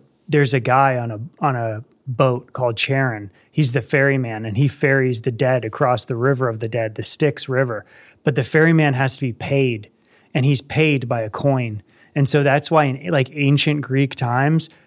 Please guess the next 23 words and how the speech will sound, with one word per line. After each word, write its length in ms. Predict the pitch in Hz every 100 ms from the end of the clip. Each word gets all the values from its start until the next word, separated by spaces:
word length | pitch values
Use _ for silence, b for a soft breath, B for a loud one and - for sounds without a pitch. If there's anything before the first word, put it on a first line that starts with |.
| -
they 120 | 143
would 180 | 131 131
put 260 | 131 151
coins 440 | - 147 147 147 135
on 100 | 120
the 120 | 120
eyes, 480 | 123 156 123 107 - b -
because 260 | 131 127
those 260 | 123 143 139
are 40 |
the 80 | 131
coins 340 | 117 135 127 123
that 120 | 123
are 40 |
gonna 220 | 123 120
pay 500 | 113 - 139 131 110 -
Charon 520 | - 131 127 117 107 b _
to 100 | -
ferry 460 | - - 135 135 127
you 240 | 120 110
into 220 | 175 127
the 120 | 120 117
underworld. 560 | 120 117 107 101 95